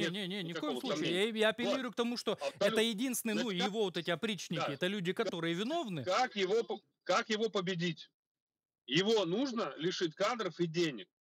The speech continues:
Speaker 1: И сегодня невозможно перекрыть поставки российской нефти. Это невозможно, её не, нельзя заменить на рынке. Если з-, э, Европа не покупает российскую нефть, значит, Индия будет покупать, потому что Индия покупала у саудитов, а саудиты теперь стали продавать Европе.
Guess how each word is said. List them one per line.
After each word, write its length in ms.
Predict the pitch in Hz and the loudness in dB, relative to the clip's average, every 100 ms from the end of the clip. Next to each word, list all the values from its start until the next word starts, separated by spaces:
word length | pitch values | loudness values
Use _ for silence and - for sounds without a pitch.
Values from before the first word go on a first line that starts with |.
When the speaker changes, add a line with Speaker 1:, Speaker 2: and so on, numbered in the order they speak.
| _ _ _ _ _ _ _ | _ _ _ _ _ _ _
Speaker 1:
И 100 | 160 | 0
сегодня 400 | 208 226 262 220 | 2 2 2 2
невозможно 720 | 196 208 190 214 226 170 156 | 2 2 0 0 -2 -2 -4
перекрыть 520 | 165 151 151 202 254 | -2 -2 0 -2 -2
поставки 480 | 175 156 208 214 170 | -2 0 0 0 0
российской 440 | 151 151 170 - 143 | -2 -2 -8 -2 2
нефти. 380 | 165 - 101 - _ _ _ | 2 0 -12 -20 _ _ _
Это 220 | 160 165 | 2 6
невозможно, 600 | 170 175 180 190 196 147 | 6 6 2 2 0 0
её 160 | 143 165 | 0 2
не, 120 | 165 | 0
нельзя 480 | 160 156 165 202 180 | 0 -2 0 0 0
заменить 460 | 156 160 180 160 | 0 0 0 -4
на 100 | 127 | -4
рынке. 360 | 131 139 113 - _ _ _ | -4 -4 -8 -16 _ _ _
Если 280 | 165 175 156 | 0 2 2
з-, 100 | 165 | 2
э, 320 | 135 135 127 | 2 4 2
Европа 360 | 143 180 190 160 | 0 0 -2 -2
не 80 | 147 | -6
покупает 440 | 156 156 165 151 | -6 -2 0 0
российскую 420 | 147 151 160 - 165 | -2 -4 -6 0 2
нефть, 160 | 233 | 2
значит, 260 | 175 175 208 | 0 -2 -2
Индия 200 | 196 151 | -2 0
будет 200 | 131 117 | -2 -6
покупать, 420 | - 160 233 247 - - - | -4 0 2 2 -2 -20 -6
потому 320 | 139 156 185 175 | 0 2 2 2
что 120 | 202 | 2
Индия 200 | 190 160 | 2 2
покупала 480 | 160 160 160 156 151 | -2 -4 0 0 0
у 100 | 151 | -2
саудитов, 560 | - 180 208 262 175 | 0 0 0 -2 -2
а 120 | 156 131 | -2 0
саудиты 580 | 156 165 240 214 156 - _ _ _ - _ | 0 0 0 0 -2 -4 _ _ _ -20 _
теперь 280 | 165 156 208 | 0 2 2
стали 240 | - 202 | 2 0
продавать 460 | 180 165 160 190 175 | 0 0 2 0 0
Европе. 400 | 170 185 147 | 0 0 -2